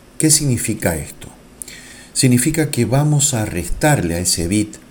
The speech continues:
cuál ha sido el costo financiero. Si nuestro emprendimiento tiene una deuda tomada o deudas tomadas,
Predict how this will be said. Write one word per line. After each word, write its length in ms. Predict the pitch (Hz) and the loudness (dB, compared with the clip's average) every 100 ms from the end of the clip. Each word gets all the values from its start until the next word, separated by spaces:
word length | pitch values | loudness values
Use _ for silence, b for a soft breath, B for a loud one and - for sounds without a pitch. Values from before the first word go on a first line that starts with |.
| B B B B B B B - | B B B B B B B 0
cuál 180 | 147 | 2
ha 60 | 143 | 4
sido 260 | - 151 131 | 4 4 2
el 140 | 120 | 0
costo 360 | 131 123 - - | -2 -2 -2 -2
financiero. 800 | - 87 82 80 - 69 - - - - - B B B - | -2 -4 -4 -4 -2 -2 -6 -16 -20 -20 -20 B B B -12
Si 200 | - 117 | -2 2
nuestro 540 | 127 160 175 - 139 | 4 4 2 0 2
emprendimiento 960 | 127 110 95 90 92 98 95 80 76 73 | 0 0 -2 -2 0 0 -2 -4 -8 -8
tiene 260 | 98 117 | -2 0
una 280 | 120 110 92 | 0 0 -2
deuda 440 | 95 120 113 87 | 2 2 2 0
tomada 460 | 80 82 90 90 80 | -6 -6 -4 -4 -4
o 80 | 82 | -2
deudas 540 | 98 104 85 80 76 - | 0 0 0 -6 -10 -10
tomadas, 600 | 78 87 82 82 90 | -8 -6 -6 -6 -8